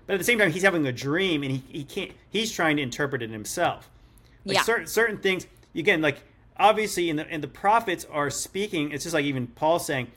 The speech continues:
Speaker 1: they're only seeing part of the picture, obviously, 'cause it's like they're not seeing clearly. They're seeing parts of it. They're, they see in
Speaker 2: Mm-hmm.
Speaker 1: part, they prophesy in part. It doesn't mean it's all, it's all,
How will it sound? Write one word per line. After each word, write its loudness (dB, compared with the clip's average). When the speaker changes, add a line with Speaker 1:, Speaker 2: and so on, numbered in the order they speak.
Speaker 1:
they're 2
only 0
seeing -2
part 2
of -4
the -8
picture, -8
obviously, -10
'cause -16
it's -12
like -10
they're -6
not -8
seeing -4
clearly. -6
They're -2
seeing -2
parts -4
of -10
it. -20
They're, -6
they 0
see -2
in 0
Speaker 2:
Mm-hmm. -8
Speaker 1:
part, -2
they -2
prophesy -4
in -14
part. -6
It -2
doesn't 2
mean 0
it's -4
all, -2
it's -2
all, 2